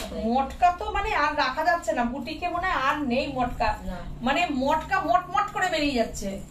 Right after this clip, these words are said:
Speaker 1: হুম।
Speaker 2: মটকা। আমি ওই লাইভে দেখিয়েছি তো মটকা, তো অনেকে যারা আসছেন তারাও বলছে, "একটু মটকা দেখি।"
Speaker 1: আজকেও বুটিকে একজন
Speaker 2: হ্যাঁ।
Speaker 1: এসে মটকা চাইছিলেন।
Speaker 2: মটকা মানে আর,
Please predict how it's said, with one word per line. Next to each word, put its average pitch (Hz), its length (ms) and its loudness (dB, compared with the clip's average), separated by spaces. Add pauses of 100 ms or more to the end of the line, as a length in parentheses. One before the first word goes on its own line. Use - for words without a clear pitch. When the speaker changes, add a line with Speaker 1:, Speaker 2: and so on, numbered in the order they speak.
(680)
Speaker 1:
হুম। 233 280 -4
Speaker 2:
মটকা। 269 580 2 (380)
আমি 311 220 2
ওই 320 120 -2
লাইভে 285 400 4
দেখিয়েছি 359 440 -2
তো 381 140 -2
মটকা, 302 380 2
তো 339 100 -2
অনেকে 320 520 0 (360)
যারা 254 220 2
আসছেন 302 560 0
তারাও 277 300 0
বলছে, 285 220 -2
"একটু 285 140 -4
মটকা 254 300 -2
দেখি।" 220 380 -6 (320)
Speaker 1:
আজকেও 196 280 -12
বুটিকে 233 460 -8
একজন 226 340 -6
Speaker 2:
হ্যাঁ। 247 180 0
Speaker 1:
এসে 202 80 -6
মটকা 190 280 -8
চাইছিলেন। 185 480 -14 (540)
Speaker 2:
মটকা 269 420 0
মানে 339 220 -2
আর, 285 180 2